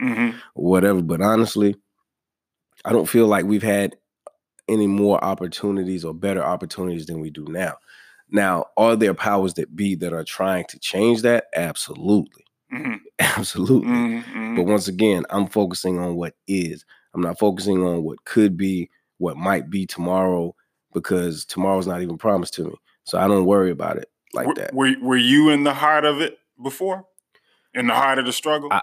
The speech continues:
Speaker 2: I was, but I didn't know it.
Speaker 1: Oh, you didn't even
Speaker 2: <laughs>
Speaker 1: know
Speaker 2: I
Speaker 1: it?
Speaker 2: didn't even know it.
Speaker 1: Oh, wow. And you made it up out of that?
Speaker 2: <clears throat> Made it up out of that. And what I mean when I say I didn't know it, I'm, I'm, I'm making reference to my childhood.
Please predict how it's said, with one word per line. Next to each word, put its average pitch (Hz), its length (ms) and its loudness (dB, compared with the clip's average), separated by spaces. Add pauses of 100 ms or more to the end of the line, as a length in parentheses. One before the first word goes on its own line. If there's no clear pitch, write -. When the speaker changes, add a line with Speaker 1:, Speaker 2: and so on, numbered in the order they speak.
Speaker 2:
I 104 80 0
was, 104 460 4
but 92 160 -4
I 90 80 -6
didn't 85 280 -6
know 87 220 -6
it. - 60 -20 (480)
Speaker 1:
Oh, 143 140 4
you 143 120 4
didn't 151 160 4
even 120 320 0
Speaker 2:
<laughs> - 0 -
Speaker 1:
know 196 260 4
Speaker 2:
I 110 60 0
Speaker 1:
it? 98 40 -2
Speaker 2:
didn't 101 200 0
even 82 240 -6
know 92 160 -4
it. - 80 -14 (240)
Speaker 1:
Oh, 151 220 4
wow. 156 400 4
And 135 160 2
you 151 100 -4
made 160 200 4
it 147 60 2
up 143 140 0
out 160 180 4
of - 60 -2
that? - 240 -2
Speaker 2:
<clears throat> - 40 -20 (120)
Made 113 160 -10
it 110 80 -6
up 104 100 -8
out 104 140 -2
of 95 80 -6
that. - 160 -12
And 117 100 -2
what 156 140 2
I 160 60 2
mean 139 180 6
when 113 100 2
I 107 40 2
say 104 180 -4
I 101 40 -2
didn't 95 200 -6
know 92 140 -4
it, 92 40 -2
I'm, 107 220 0
I'm, 107 160 -2
I'm 110 160 0
making 104 240 -2
reference 92 560 -10 (200)
to 90 260 -10 (560)
my 90 140 -4
childhood. 85 600 -2